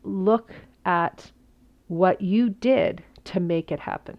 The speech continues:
Because both of these perspectives are so important. Because without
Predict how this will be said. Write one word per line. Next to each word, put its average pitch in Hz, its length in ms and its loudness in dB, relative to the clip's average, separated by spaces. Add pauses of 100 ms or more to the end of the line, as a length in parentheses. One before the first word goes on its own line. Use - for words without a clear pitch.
(3500)
Because 196 500 2 (480)
both 202 540 6
of 180 220 0
these 196 260 0
perspectives 185 1080 -4 (200)
are 175 200 0
so 185 880 2
important. 170 840 -2 (480)
Because 202 460 4
without 196 720 4